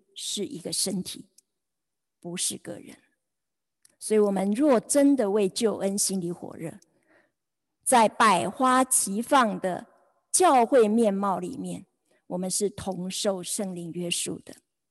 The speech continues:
弟兄姐妹，不要忘记这一点。第四个，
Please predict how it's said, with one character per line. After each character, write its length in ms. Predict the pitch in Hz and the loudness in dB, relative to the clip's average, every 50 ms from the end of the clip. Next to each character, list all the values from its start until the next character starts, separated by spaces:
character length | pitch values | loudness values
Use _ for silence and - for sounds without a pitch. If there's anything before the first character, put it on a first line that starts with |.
| _ _ _ - | _ _ _ -10
弟 60 | 185 175 | -8 -6
兄 120 | - 190 | -4 -4
姐 120 | 190 - | -4 -4
妹， 100 | 170 180 | -6 -6
不 100 | 170 - | -6 -6
要 120 | 180 175 170 | -6 -6 -4
忘 160 | 180 170 165 | -6 -6 -8
记 100 | - 160 | -8 -10
这 140 | - - 156 | -10 -12 -12
一 40 | - | -14
点。 200 | - - - - _ _ _ _ _ _ _ _ _ _ _ _ _ _ _ _ _ _ _ _ _ _ _ _ _ _ _ _ _ _ _ _ _ _ _ _ _ _ _ | -16 -20 -20 -20 _ _ _ _ _ _ _ _ _ _ _ _ _ _ _ _ _ _ _ _ _ _ _ _ _ _ _ _ _ _ _ _ _ _ _ _ _ _ _
第 140 | - 285 277 | -6 -4 -2
四 380 | - - - 320 320 269 208 | 0 0 0 0 0 -2 -2
个， 280 | - - 160 - - | -4 -6 -12 -14 -16